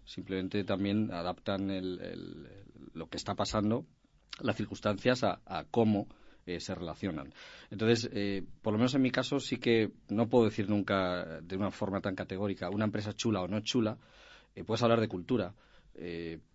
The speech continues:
pero más bien es, eh, con las personas con las que trabajo, eh, hacen que, que, que aquello sea chulo o sea menos chulo.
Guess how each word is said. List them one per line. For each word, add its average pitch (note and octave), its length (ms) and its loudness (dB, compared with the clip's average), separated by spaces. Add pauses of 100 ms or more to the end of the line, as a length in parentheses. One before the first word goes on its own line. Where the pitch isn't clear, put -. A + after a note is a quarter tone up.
(160)
pero G2+ 360 0 (180)
más A#2 360 0
bien A#2+ 200 8
es, A#2+ 320 4
eh, F#2+ 260 -4
con G#2 140 2
las G2 120 2
personas A2+ 540 2
con - 180 -6
las F2+ 120 -6
que G2 100 -6
trabajo, G#2 540 -4 (120)
eh, D#2 220 -12
hacen E2 380 -6
que, D#2+ 340 -12
que, - 300 -16
que - 80 -10
aquello F2+ 240 -4
sea - 180 -6
chulo C3 300 0
o - 160 -10
sea - 180 -8
menos C#2+ 220 -10
chulo. C#2+ 300 -14